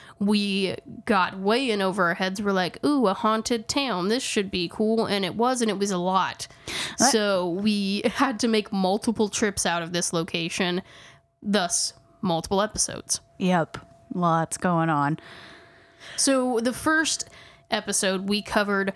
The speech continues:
Speaker 1: w-, the thing that we just, like, blazed through the first time we went, and we just li-, did little tidbits here and there trying to see all these haunted locations, realized we were in over our heads,
Speaker 2: Mm-hmm.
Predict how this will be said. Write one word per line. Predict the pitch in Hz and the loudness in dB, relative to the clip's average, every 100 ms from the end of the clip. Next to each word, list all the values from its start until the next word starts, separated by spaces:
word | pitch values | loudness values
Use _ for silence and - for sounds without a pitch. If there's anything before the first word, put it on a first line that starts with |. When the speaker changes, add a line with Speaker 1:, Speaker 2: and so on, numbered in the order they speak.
| - - - - _ _ | -8 -20 -20 -20 _ _
Speaker 1:
w-, | 196 165 226 | -6 -4 -2
the | 202 220 220 226 | -4 -2 2 2
thing | 226 277 277 262 | 2 0 2 2
that | 220 202 | 0 2
we | 226 | 2
just, | 220 208 | 2 0
like, | 185 180 208 | -2 -4 -8
blazed | 202 202 202 208 208 208 - | -6 -4 0 0 0 -2 -4
through | - 214 208 208 | 0 2 2 2
the | 208 | 0
first | - 202 190 | 0 0 0
time | - 196 190 | 0 0 0
we | 175 | -2
went, | 180 160 | -2 -2
and | 185 190 | -2 -2
we | |
just | 185 196 - | -2 -4 -2
li-, | 208 | -2
did | 202 208 196 | 0 0 0
little | 170 | -2
tidbits | - - 226 214 214 - | -2 0 2 0 0 -2
here | - 214 | 0 0
and | 190 190 | 2 0
there | 190 | 0
trying | 190 - 185 190 | -2 0 0 0
to | - 208 180 170 180 - - - - | -2 0 0 2 0 -2 -14 -20 -6
see | - 247 247 | -2 0 2
all | 233 220 | 2 2
these | 214 | 0
haunted | 220 208 | 0 0
locations, | 196 196 196 196 185 | -2 -2 -2 -2 -2
realized | 190 226 208 202 208 | 2 2 2 -2 -2
we | |
were | 196 180 | 0 0
in | 180 185 | 0 0
over | 180 185 | 0 2
our | 175 170 | 2 0
heads, | 151 151 170 - | -2 -4 -2 0
Speaker 2:
Mm-hmm. | 208 185 175 156 | 2 4 4 4